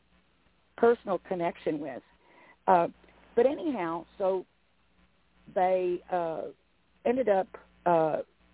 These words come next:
conducting this manhunt, you know, for Gene Hart. They couldn't catch him. They couldn't find him.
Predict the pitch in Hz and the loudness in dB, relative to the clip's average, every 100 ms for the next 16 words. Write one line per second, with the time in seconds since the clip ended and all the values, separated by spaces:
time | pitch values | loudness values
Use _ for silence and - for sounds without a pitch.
0 | _ _ _ _ - 214 220 - 214 165 | _ _ _ _ -2 2 2 0 -6 -6
1 | - 170 202 247 156 104 - - - _ | -4 -4 -2 -4 -4 -8 -12 -20 -20 _
2 | - - - _ - 156 151 - 170 190 | -20 -20 -20 _ 4 6 6 4 2 2
3 | 165 160 - 233 156 170 160 202 170 - | 0 0 -4 -4 -2 0 2 0 -2 -4
4 | 196 - - - - 165 - 170 151 175 | -6 -6 -12 -16 -10 -6 -4 -6 -2 -2
5 | 175 175 - | 0 -4 -10